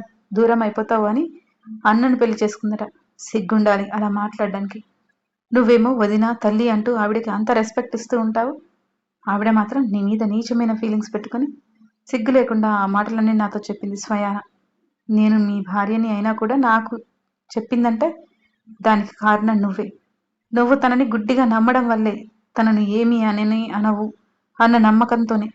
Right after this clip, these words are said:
అంత బరి తెగించి మాట్లాడింది. అసలు ఈ మాట నీకు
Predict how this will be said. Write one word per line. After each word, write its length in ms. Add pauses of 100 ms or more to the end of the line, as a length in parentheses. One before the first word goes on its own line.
(160)
అంత 240
బరి 240
తెగించి 420
మాట్లాడింది. 420 (580)
అసలు 240
ఈ 80
మాట 240
నీకు 220